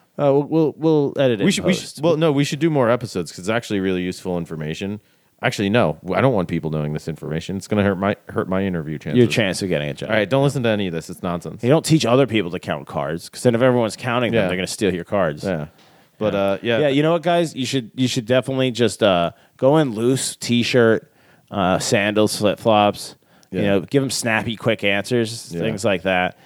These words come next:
Speaker 1: And,
Speaker 2: Yeah.
Speaker 1: um, don't hold eye contact, right?
Speaker 2: Yeah, maybe drop some ep-, uh, racial epithets.
Speaker 1: Yeah, definitely drop some F-bombs or, or mention, uh,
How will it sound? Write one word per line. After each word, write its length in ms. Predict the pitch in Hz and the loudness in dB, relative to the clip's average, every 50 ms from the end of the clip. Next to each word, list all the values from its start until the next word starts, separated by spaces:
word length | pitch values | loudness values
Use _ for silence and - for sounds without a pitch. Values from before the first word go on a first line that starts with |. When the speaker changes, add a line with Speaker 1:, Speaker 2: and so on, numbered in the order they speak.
| - - _ - | -20 -20 _ -8
Speaker 1:
And, 280 | - 107 98 95 92 | -4 -4 -4 -2 -2
Speaker 2:
Yeah. 200 | 87 90 95 90 | 0 0 2 0
Speaker 1:
um, 160 | 90 87 92 - _ _ _ _ _ _ - | 0 -2 -6 -12 _ _ _ _ _ _ 0
don't 240 | 135 131 135 95 | 0 2 2 0
hold 220 | 78 123 131 120 110 | 0 0 0 2 2
eye 160 | 110 104 104 | 2 0 0
contact, 640 | 110 - 117 113 110 104 - 120 110 107 107 107 - | -2 -2 -2 -2 -2 0 2 2 2 2 2 2 2
right? 300 | 110 98 98 107 107 - - - | 2 2 2 2 0 -2 -6 -10
Speaker 2:
Yeah, 260 | - 85 80 80 76 - | -10 -8 -6 -6 -6 -4
maybe 320 | 90 113 117 113 113 117 | 0 2 2 2 2 0
drop 280 | 92 98 101 101 104 - | 2 2 2 2 2 0
some 360 | - - 101 92 92 90 - - - | -2 -2 -2 0 0 -2 -4 -2 -2
ep-, 220 | 90 87 - - - - | -2 -2 -2 -8 -2 0
uh, 120 | 95 90 | 2 2
racial 540 | 85 82 87 90 90 - - 92 87 82 53 80 | 2 2 0 0 0 0 0 0 0 0 0 -2
epithets. 640 | 85 - 90 - - 90 87 90 85 - - - | -2 -2 -4 -4 -2 -2 -2 -2 -4 -6 -12 -6
Speaker 1:
Yeah, 260 | - 127 135 123 117 113 | -2 0 2 2 2 2
definitely 340 | 127 131 123 143 143 139 | 0 0 0 0 0 0
drop 260 | 117 113 110 110 98 98 | 0 2 2 2 2 0
some 160 | - 107 - | -4 -6 -4
F-bombs 600 | - 104 98 - - 127 117 110 113 120 117 107 | -2 -4 -4 0 0 0 2 2 2 2 0 0
or, 240 | - - 151 147 135 | 0 0 2 2 2
or 180 | - 143 147 147 | 2 0 0 2
mention, 520 | 135 143 160 147 - - 160 160 156 143 | 2 2 0 0 2 2 2 2 2 0
uh, 140 | - 117 113 | -4 -4 -6